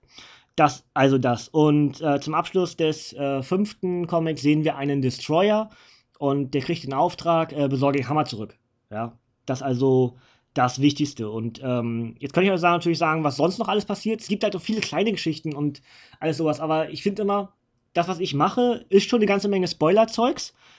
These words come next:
Ähm, aber es ist halt nie alles. Es ist immer, sind immer noch Nebengeschichten zwischen diesen diversen Charakteren. Und natürlich die einzelnen Dialoge, die kann man sowieso nicht nachvollziehen, dann kann ich euch das, das ganze Ding halt direkt vorlesen. Das ist auch Quatsch. Ja.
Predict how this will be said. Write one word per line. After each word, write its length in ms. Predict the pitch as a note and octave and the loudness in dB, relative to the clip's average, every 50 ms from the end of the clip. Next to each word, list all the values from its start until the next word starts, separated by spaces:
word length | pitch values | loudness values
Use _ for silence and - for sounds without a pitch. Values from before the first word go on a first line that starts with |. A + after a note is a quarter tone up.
| _ _ _ - | _ _ _ 2
Ähm, 540 | - E3 F3 F3+ F3+ F#3 F3+ F3+ F3 D#3 - _ _ _ _ _ _ _ - | 6 6 8 8 6 4 2 0 -2 -4 -8 _ _ _ _ _ _ _ -4
aber 260 | - D#3 E3 F3 F#3 | 0 4 4 4 4
es 100 | G3 E3 | 2 0
ist 120 | G3+ G#3+ G3 | 0 2 4
halt 140 | G#3 F#3 F3 | 4 6 8
nie 220 | G3 A3+ A#3+ A3 | 8 6 6 6
alles. 380 | G#3 G3 F#3 C#3+ A2 G#2 - - | 6 6 4 4 4 0 -6 -12
Es 180 | - C#3+ C3 | -12 -10 -8
ist 120 | D#3+ D#3+ F#3 | -6 -2 0
immer, 240 | G3 G3+ G3+ F#3+ F3 | 2 4 4 2 2
sind 120 | E3 F#3+ | 0 0
immer 100 | A3 A3 | 0 2
noch 100 | G#3 F3 | 2 4
Nebengeschichten 720 | D3 D#3+ F#3+ G#3+ A3+ G3+ - - G#3 G3+ - - G3+ G3 | 6 6 6 6 4 2 2 2 0 0 0 0 -2 0
zwischen 300 | F#3+ - G3 F#3+ - F#3 | 2 2 0 0 0 -2
diesen 260 | E3 E3+ E3 E3+ E3 | -2 0 0 0 0
diversen 320 | D3+ D#3 D#3 E3 E3 E3+ E3 | 0 2 2 2 0 0 -2
Charakteren. 520 | E3+ D#3+ D3+ C#3+ - E3 F3+ F#3 G3+ A3 | -4 -4 -4 -2 0 0 2 2 2 -2
Und 560 | A3 - - - - - - _ _ - - | -4 -6 -14 -20 -20 -20 -20 _ _ -6 -2
natürlich 260 | F3 D#3+ E3 F3+ F3+ E3+ | 0 4 6 6 6 6
die 140 | E3+ E3 | 4 0
einzelnen 360 | D3 D#3 E3+ E3 F#3+ F3+ F3 E3 | 0 2 2 2 2 2 2 4
Dialoge, 440 | E3+ E3 D3+ D#3+ F3 F3+ E3+ F3 | 4 4 6 6 6 6 6 4
die 80 | D#3 D3+ | 0 0
kann 120 | - E3+ | -2 -2
man 100 | E3+ E3+ | 0 0
sowieso 240 | D#3 D3+ C#3+ C#3+ E3 | 2 2 2 4 4
nicht 120 | F3+ E3+ E3 | 2 2 0
nachvollziehen, 400 | F3 E3+ E3+ F3+ E3 - F3 D#3+ | 0 -2 -2 -4 -6 -4 -4 -2
dann 60 | D3 | -2
kann 100 | E3 E3 | -2 -2
ich 60 | D#3+ | -2
euch 60 | D3 | -2
das, 120 | E3 D3 - | -4 -4 -4
das 140 | - D#3 | -4 -2
ganze 180 | D3 D#3 D3 C#3+ | 0 0 -2 0
Ding 120 | D3+ D3+ | 0 0
halt 280 | C#3+ C#3+ D3+ C#3+ C#3+ - | 0 0 -2 -4 -4 -2
direkt 200 | C#3+ C#3+ C3+ - | -2 -4 -4 -4
vorlesen. 400 | - C#3 C3+ C3 C3 A#2+ G#2 A2+ | -2 0 2 4 4 2 2 -2
Das 100 | B2+ B2 | -8 -8
ist 100 | A#2+ C3 | -6 -6
auch 160 | A#2 A2+ - | -6 -6 -8
Quatsch. 320 | - - G#2+ - - - _ _ _ _ _ _ _ _ _ _ - | -8 -12 -14 -14 -14 -18 _ _ _ _ _ _ _ _ _ _ -14
Ja. 260 | - G#2+ B2 C3 B2+ | -8 -6 -6 -6 -6